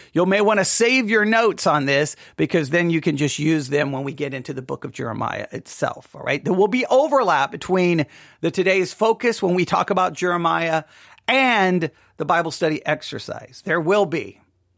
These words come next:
But backsliding, all right? Like the first, the first verse, I think, that talks about it, I think it's Jeremiah chapter three, verse six.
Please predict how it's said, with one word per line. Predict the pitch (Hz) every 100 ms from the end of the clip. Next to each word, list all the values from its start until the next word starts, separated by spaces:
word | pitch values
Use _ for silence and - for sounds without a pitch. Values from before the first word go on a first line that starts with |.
| _ _ _ _ _ _ _ _ _ _ _ _ _
But | - - - -
backsliding, | 226 233 - - 123 98 - _ _ _ _ _ _ -
all | 120
right? | 143 175 - -
Like | 170
the | 180
first, | - 254 269 - _ _
the | 165
first | - 254 190
verse, | 175 214 190
I | - 175
think, | - 196 185
that | 160 131
talks | 180 180 -
about | 139 113
it, | 110 -
I | 131
think | 202
it's | 165 -
Jeremiah | 165 151 143 135 117
chapter | - 131 - 107
three, | - 143 120 107 123 _ _ _ _ _ _ _ _ _ _ _ _ _ -
verse | 127 -
six. | - - 190 101 - - -